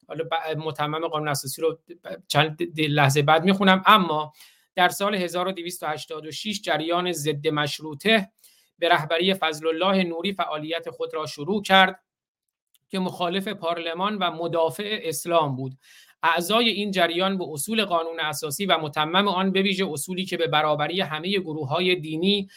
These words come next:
و گسترش صلاحیت دادگاه‌های غیر شرعی اشاره داشت، معترض بودند و آنها را مخالف اسلام می‌دانستند. شیخ فضل الله نوری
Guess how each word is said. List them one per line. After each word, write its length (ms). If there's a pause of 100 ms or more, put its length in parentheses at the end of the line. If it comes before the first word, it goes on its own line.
(300)
و 120
گسترش 720
صلاحیت 920
دادگاه‌های 640
غیر 260
شرعی 400
اشاره 300
داشت، 300
معترض 440
بودند 400
و 40
آنها 340
را 280 (320)
مخالف 600
اسلام 580
می‌دانستند. 680
شیخ 360
فضل 260
الله 440
نوری 580